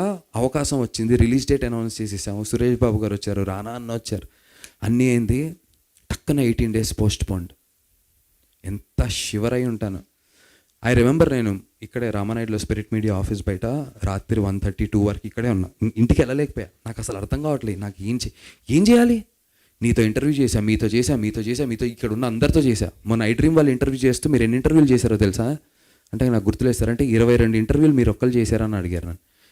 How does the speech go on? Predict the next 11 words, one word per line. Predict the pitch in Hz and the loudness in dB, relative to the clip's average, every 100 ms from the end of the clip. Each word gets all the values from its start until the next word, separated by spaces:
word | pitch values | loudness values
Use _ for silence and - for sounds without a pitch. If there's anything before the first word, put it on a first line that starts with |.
| _ - | _ -4
ఆ | - | -2
తర్వాత | 127 147 - 131 | 2 0 2 2
చేయడానికి | 135 147 127 | 4 2 2
లేదు, | 113 92 - - | -2 -2 -8 -4
నా | 113 - - | -4 -2 -4
కాంటెంట్ని | 117 147 143 139 | -2 0 0 0
ముందుకు | 120 131 - | 0 0 -2
తీసుకెళ్ళ-, | 135 - 123 | -4 -4 -4
ఎలా | 104 117 | -4 -4
తీసుకెళ్లాలో | 127 139 - 131 127 | -4 -4 -2 -2 -2
తెలియదు. | 117 101 92 | -2 -4 -6